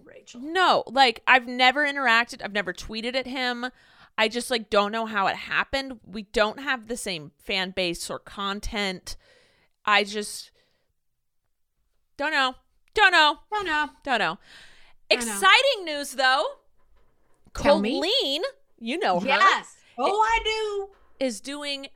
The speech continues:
Speaker 2: a New Year's Eve live stream show.
Speaker 1: Yeah.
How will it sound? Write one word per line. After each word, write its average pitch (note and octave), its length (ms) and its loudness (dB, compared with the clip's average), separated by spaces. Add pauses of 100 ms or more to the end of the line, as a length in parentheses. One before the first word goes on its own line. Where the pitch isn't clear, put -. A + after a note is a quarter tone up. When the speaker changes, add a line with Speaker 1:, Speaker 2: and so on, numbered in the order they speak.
Speaker 2:
a G3+ 380 -2
New G3 300 -8
Year's C4 460 -8
Eve G#3+ 520 -8
live G3 400 0
stream G3 460 -6
show. D#3 680 2 (340)
Speaker 1:
Yeah. F#3 600 -2